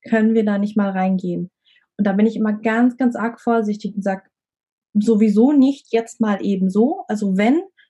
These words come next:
dann machen wir, ähm, Coaching-Paket, dann, äh, vereinbaren wir eine Zeit, die wir miteinander arbeiten und dann schauen wir erstmal, wo du stehst, was gerade alles an Ressourcen bei dir an der Hand sind und dann entscheiden wir gemeinsam, ob wir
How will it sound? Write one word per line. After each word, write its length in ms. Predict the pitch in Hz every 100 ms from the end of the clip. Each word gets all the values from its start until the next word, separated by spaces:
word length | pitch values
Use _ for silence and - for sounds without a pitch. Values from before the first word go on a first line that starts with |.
| -
dann 160 | 214
machen 260 | 214 208 220
wir, 320 | 208 202 - -
ähm, 480 | 202 196 - - -
Coaching-Paket, 1000 | 285 302 277 254 247 - 240 240 240 214
dann, 260 | 190 190 190 - -
äh, 180 | 208 196
vereinbaren 600 | 190 - 208 208 196 196
wir 60 | 196
eine 140 | 190
Zeit, 320 | 185 247 254 254
die 100 | 214
wir 80 |
miteinander 580 | 214 208 196 196 196 190
arbeiten 540 | 196 190 190 196 202 196 _ _
und 140 | 202
dann 140 | 202 190
schauen 360 | - 202 220
wir 80 | 214
erstmal, 400 | - 185 190 185
wo 60 | 175
du 100 | 175
stehst, 520 | - 277 285 285 -
was 180 | 190 185
gerade 300 | 185 190 185
alles 200 | - 190
an 280 | - 185 -
Ressourcen 540 | 196 214 - 269 277 240
bei 100 | 220
dir 160 | 214
an 80 | 208
der 140 | 202
Hand 240 | 208 208 208
sind 280 | 208 214 - - -
und 200 | 202 208
dann 180 | 214
entscheiden 420 | 220 214 202 196 190
wir 80 |
gemeinsam, 560 | 180 175 180 185 185 185 _ -
ob 200 | - 202 _
wir 340 | 190 185 185